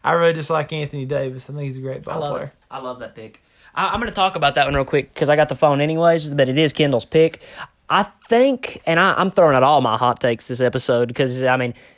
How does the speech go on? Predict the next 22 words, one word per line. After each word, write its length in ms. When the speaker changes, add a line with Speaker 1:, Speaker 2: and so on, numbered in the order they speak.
Speaker 2:
we're, 180
we're 140
usually 280
talking 300
football, 380
we're 100
talking 340
basketball 600
here, 160
and 120
that's 200
all 180
me, 180
so 120
I'm 100
going 160
a 20
little 140
bit 140
crazy 320
this 180
episode. 520